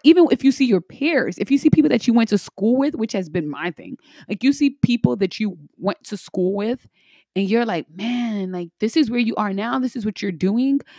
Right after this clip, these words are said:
You've gotten so far, and we were literally in the same class. What am I doing wrong? What am I doing different?" And it's cliche to say this, but everyone does have their season. But in the moment, you don't wanna hear that.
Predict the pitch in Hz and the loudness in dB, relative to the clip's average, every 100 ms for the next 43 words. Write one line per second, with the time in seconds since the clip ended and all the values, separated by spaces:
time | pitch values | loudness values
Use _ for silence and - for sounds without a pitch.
0 | - 214 233 190 226 - 190 202 - 226 | -4 4 4 4 0 0 2 2 2 0
1 | 262 226 - 196 240 233 202 240 233 202 | 0 -2 2 4 6 4 2 0 -2 -8
2 | - 202 185 208 190 185 247 160 170 180 | -4 -4 -4 -6 -10 -6 -6 -6 -8 -4
3 | 214 190 180 196 202 180 139 127 104 - | -4 -4 -6 -6 -4 -4 -4 -4 -6 -6
4 | - 208 226 - 190 190 175 165 165 160 | 0 2 2 -2 -6 -4 -4 -4 -4 -8
5 | - - _ - - - - 208 185 180 | -10 -20 _ -20 -20 -20 -2 0 0 -2
6 | _ _ _ _ _ _ _ _ _ _ | _ _ _ _ _ _ _ _ _ _
7 | 254 247 - 277 247 - 226 247 220 233 | -2 -2 -2 -2 0 4 4 4 4 4
8 | 233 202 - - 208 220 214 190 185 185 | 4 4 4 4 2 2 2 2 0 0
9 | 180 165 165 170 - 254 233 120 - _ | -2 0 0 -2 0 4 4 2 -6 _
10 | - 185 - 247 240 233 277 269 226 220 | -6 -2 0 2 4 4 4 4 2 2
11 | 233 202 180 151 113 71 | 0 -2 -4 -6 -8 -12